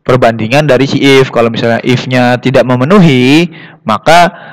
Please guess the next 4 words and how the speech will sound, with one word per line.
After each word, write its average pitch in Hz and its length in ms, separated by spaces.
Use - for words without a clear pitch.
larinya 160 400
ke - 160
else 170 560
gitu. 123 520